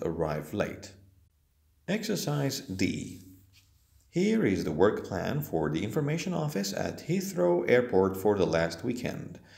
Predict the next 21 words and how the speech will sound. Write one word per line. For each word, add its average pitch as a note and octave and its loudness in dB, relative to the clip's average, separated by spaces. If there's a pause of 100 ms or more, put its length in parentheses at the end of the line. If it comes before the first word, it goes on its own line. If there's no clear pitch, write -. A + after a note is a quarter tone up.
(300)
If - 2
someone G#2+ 2
didn't F2+ 0
work, E2+ 4 (300)
there A#2 2
is D#3 0
a F#3 0
comment A2 -4
about F#2 2
the F#2+ -2
reason. - -2 (1800)
From E3 0
the G#3+ 0
information D#3+ -2
in G2 -2
the G2 -2
table, - -4 (220)
write A#2+ 0
complete C3 -4
sentences A#2+ -4 (320)
using E2+ -4